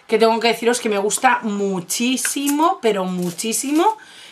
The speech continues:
Ya sabéis que yo cuando a veces recibo cremas de este tipo que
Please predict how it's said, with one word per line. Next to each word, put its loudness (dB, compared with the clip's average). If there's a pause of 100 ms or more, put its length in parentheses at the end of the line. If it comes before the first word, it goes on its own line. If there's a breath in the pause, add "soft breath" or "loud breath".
(120)
Ya 4
sabéis 2
que 0
yo 2
cuando 4
a 6
veces 2
recibo 2
cremas 2
de 2
este 2
tipo 0
que 0